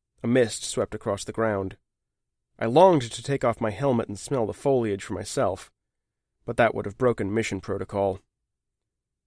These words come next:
Once deployed to the field, infantry had to maintain preparedness at all times.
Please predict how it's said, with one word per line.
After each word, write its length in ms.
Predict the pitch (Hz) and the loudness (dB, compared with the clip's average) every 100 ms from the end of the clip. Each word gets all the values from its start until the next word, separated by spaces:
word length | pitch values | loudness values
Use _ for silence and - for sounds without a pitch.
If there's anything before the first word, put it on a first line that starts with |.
| _ _ | _ _
Once 220 | 135 123 | 0 0
deployed 340 | - - 143 117 | -2 2 2 2
to 60 | |
the 80 | 107 | -4
field, 460 | - 139 120 107 107 _ _ _ _ | -2 2 4 2 -4 _ _ _ _
infantry 500 | 147 143 123 - 113 | 6 6 2 -2 -4
had 220 | 113 120 | 0 -2
to 60 | 120 | 0
maintain 460 | 107 107 131 117 | -2 -2 -2 -2
preparedness 580 | 104 - 127 110 90 95 | -4 -4 0 0 -2 -8
at 60 | 98 | -4
all 140 | 98 | -6
times. 520 | - 123 98 92 - | -2 -2 -2 -6 -12